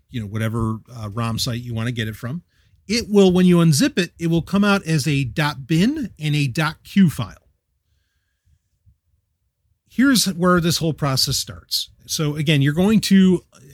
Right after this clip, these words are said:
when you unzip the file that I, uh, that I've linked to and that I compiled for you, you'll have a bunch of different pieces of software in it.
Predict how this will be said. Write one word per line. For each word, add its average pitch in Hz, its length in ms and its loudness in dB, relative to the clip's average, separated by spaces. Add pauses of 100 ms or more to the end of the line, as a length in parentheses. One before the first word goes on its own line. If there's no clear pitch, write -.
(120)
when 160 180 2
you 156 100 4
unzip 151 300 2
the 196 80 -4
file 147 360 -2
that 127 180 -2
I, 120 280 -4
uh, 117 280 -6
that 120 100 -6
I've 117 160 -4
linked 139 280 -2
to 117 240 -14 (100)
and 123 160 -10
that 123 80 -2
I 117 100 -2
compiled 117 560 -6
for - 160 -16
you, 95 220 -18 (400)
you'll 151 140 -4
have 160 180 4
a 151 80 0
bunch 175 240 -2
of 190 60 0
different 165 280 -2
pieces 139 340 -2
of 120 80 -6
software 110 520 -8
in 87 80 -16
it. 87 120 -20